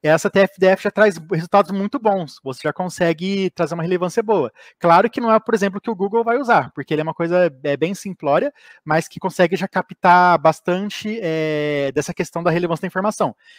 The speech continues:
É, pra outras métricas, por exemplo, a, a, a questão de calcular a distância, é, a similaridade entre documentos, eu falei do método vetorial, do, do método cosseno, porque ele é naturalmente ligado ao jeito que eu escolhi pra representar, que é o modelo vetorial.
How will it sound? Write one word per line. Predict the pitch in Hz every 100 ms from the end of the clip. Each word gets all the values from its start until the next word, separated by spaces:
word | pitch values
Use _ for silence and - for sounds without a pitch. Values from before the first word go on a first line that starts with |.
| _ _ _ -
É, | 147 143
pra | 226
outras | 302 277 196
métricas, | 202 254 - -
por | 196
exemplo, | 170 165 165
a, | 143 143
a, | 160 151 143 135 131 127 123 117 113 107 _ _ _ -
a | 151
questão | 165 - 180
de | 151 170 156 143 127 120 _
calcular | 160 160 175 180 247 233
a | 175
distância, | 147 151 - 208 254 -
é, | 175 165 147 139
a | 131 127
similaridade | 190 190 190 196
entre | 180 151
documentos, | 143 160 220 247 127 _ - _
eu | 170
falei | 160 214 262
do | 269
método | 220 185 175
vetorial, | 156 156 156 135 151 175
do, | 139 151
do | 139 139
método | 156 - 147
cosseno, | 147 - 202 247 123 - _ -
porque | 175 226
ele | 220
é |
naturalmente | 220 240 269 247 220 226 240
ligado | 220 185 190 220 269 285 -
ao | 180 196 190
jeito | 156 240 -
que |
eu | 233
escolhi | - 202
pra | -
representar, | 214 233 233 233 180
que |
é | 175
o |
modelo | 170 175 180
vetorial. | 196 254 254 156 110